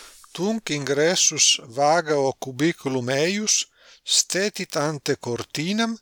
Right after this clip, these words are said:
et plausum fecit manibus suis, suspicabatur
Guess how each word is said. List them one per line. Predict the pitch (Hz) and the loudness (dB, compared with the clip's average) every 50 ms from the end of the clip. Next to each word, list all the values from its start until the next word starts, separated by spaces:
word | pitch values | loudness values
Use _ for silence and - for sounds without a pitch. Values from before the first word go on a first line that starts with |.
| _ _ _ _ - | _ _ _ _ -6
et | - 143 - | -4 -4 -4
plausum | - - 147 160 165 180 196 196 190 165 190 180 160 | -4 -2 2 4 4 6 6 4 4 2 -2 -4 -4
fecit | - - - 156 156 170 160 - - 147 131 - - | -4 -2 0 2 2 2 2 0 0 -2 -2 -8 -8
manibus | 139 135 151 160 170 175 175 170 156 170 151 - - - | -6 -2 -2 0 0 0 0 -2 -2 0 0 2 2 2
suis, | - 208 202 165 123 110 - - - - _ _ _ _ _ - _ - | 0 -2 -2 -2 0 0 0 0 -2 -4 _ _ _ _ _ -20 _ -18
suspicabatur | - - 127 - - - - 147 135 - - 139 135 135 135 127 139 147 160 175 180 - - 175 160 | -12 -6 -4 -4 -4 -2 -4 -6 -4 -2 0 2 4 4 2 4 4 4 4 4 2 2 0 -4 -4